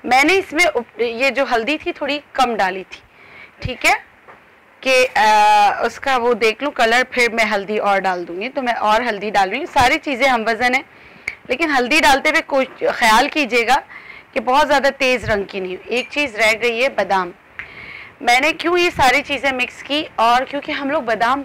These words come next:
पूरा पूरा डालते हैं, आप भी बादाम पूरा पूरा डालिएगा, ठीक है। ये बादाम मैं डाल रही हूँ और इससे ही powder ले रही हूँ। वालेकुम अस्सलाम इरशाद साहब,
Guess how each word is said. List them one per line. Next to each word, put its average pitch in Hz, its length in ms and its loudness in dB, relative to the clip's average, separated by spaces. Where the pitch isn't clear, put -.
पूरा 247 180 2
पूरा 214 280 -4
डालते 190 320 -2
हैं, 196 160 -2
आप 190 160 0
भी 240 180 -4
बादाम 214 360 -2
पूरा 233 300 0
पूरा 214 320 0
डालिएगा, 185 560 0
ठीक 247 220 -6
है। 320 80 2
ये 247 420 -2
बादाम 214 400 4
मैं 269 180 2
डाल 254 200 6
रही 254 220 -2
हूँ 262 100 -2
और 226 300 2
इससे 330 240 -4
ही 339 100 0
powder 226 360 2
ले 196 200 -2
रही 185 120 -4
हूँ। 185 120 -6
वालेकुम 311 680 4
अस्सलाम 269 640 4
इरशाद 247 400 0
साहब, 247 460 2